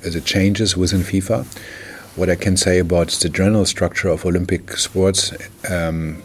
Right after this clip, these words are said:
for decades, and that means we are coming to the Olympics or we're coming to the inter-, international federations in general, I would say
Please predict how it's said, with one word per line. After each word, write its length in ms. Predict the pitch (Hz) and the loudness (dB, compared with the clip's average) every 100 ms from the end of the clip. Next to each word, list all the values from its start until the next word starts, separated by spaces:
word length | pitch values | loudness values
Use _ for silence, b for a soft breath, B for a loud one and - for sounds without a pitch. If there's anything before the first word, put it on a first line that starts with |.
| - | -14
for 260 | - 87 82 | -6 -2 0
decades, 640 | 92 92 92 90 - - - | 0 0 0 2 0 -4 -6
and 260 | 82 78 - - - | -6 -6 -8 -10 -8
that 160 | 85 82 | -6 -2
means 480 | 82 85 - - - - - - - - | -2 0 -2 -4 -10 -20 -20 -20 -18 -8
we 100 | 87 | -4
are 80 | 82 | -4
coming 320 | - 87 85 | -2 -2 -2
to 100 | - | -4
the 120 | - | -4
Olympics 480 | 82 104 127 - - - | 0 0 0 -4 -10 -8
or 140 | 90 | -4
we're 100 | 80 | -4
coming 300 | 78 87 85 | -4 -2 -2
to 120 | 82 82 | -2 -6
the 80 | |
inter-, 380 | 82 90 85 82 - | -6 -6 -6 -8 -6
international 520 | 95 92 90 90 90 | -2 0 2 0 -2
federations 540 | 80 80 80 78 82 82 | -4 0 0 0 -2 -4
in 100 | 78 | 0
general, 340 | 92 107 110 | 0 2 0
I 100 | - | 0
would 200 | 87 95 | 0 0
say 320 | - 85 80 | -2 -2 -2